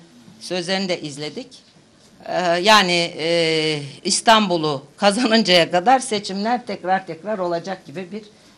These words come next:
e, talep aldık. Daha vahimi bir Adalet Bakanı hislerine göre bir problem var diyor. His. Hukuk ve bilim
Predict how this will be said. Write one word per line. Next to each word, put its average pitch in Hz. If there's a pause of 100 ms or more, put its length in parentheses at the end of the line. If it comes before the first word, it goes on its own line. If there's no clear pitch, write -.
(180)
e, 151
talep 196
aldık. 139 (540)
Daha 190
vahimi 196
bir 175
Adalet 185
Bakanı 185 (420)
hislerine 269
göre 202 (220)
bir 156 (180)
problem 143
var 123
diyor. 117 (460)
His. - (2000)
Hukuk 240
ve 190
bilim 262